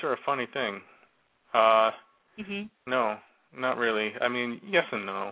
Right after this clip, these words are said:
Speaker 1: I mean, I look back at stuff that I've, regarding my art, I look back at some stuff that I've made and say, "Well, wow, that could have been a lot better," you know, or, "I
Speaker 2: Mm-hmm.
Speaker 1: probably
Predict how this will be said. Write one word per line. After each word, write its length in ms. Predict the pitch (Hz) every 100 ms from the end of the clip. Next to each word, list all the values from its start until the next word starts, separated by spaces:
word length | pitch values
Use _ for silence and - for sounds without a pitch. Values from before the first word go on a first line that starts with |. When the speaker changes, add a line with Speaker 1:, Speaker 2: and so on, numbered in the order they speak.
| -
Speaker 1:
I 100 | 123
mean, 520 | 120 123 123 120 117 - _ - - - - - - _
I 80 | -
look 220 | 165 156
back 240 | 123 107 -
at 100 | 110 - - _ -
stuff 180 | - 107 -
that 120 | 107
I've, 180 | 98 95 - - _ _ _ _ _ 113
regarding 300 | 110 110 98
my 140 | 98 -
art, 280 | 123 110 101
I 80 | 117
look 240 | 104 104
back 220 | - 104 -
at 60 | -
some 140 | - 95 -
stuff 180 | 107 -
that 100 | -
I've 180 | 113 -
made 280 | - - -
and 100 | - -
say, 100 | 110
"Well, 280 | 113 107 - 107
wow, 260 | 104 -
that 100 | 104 -
could 80 | 104
have 80 | 98
been 80 |
a 100 | 95
lot 280 | 95 98 113
better," 280 | 113 110 92 -
you 140 | 113
know, 240 | 104 107 107
or, 220 | 98 104 - - - - -
"I 120 | -
Speaker 2:
Mm-hmm. 120 | -
Speaker 1:
probably 240 | 277 -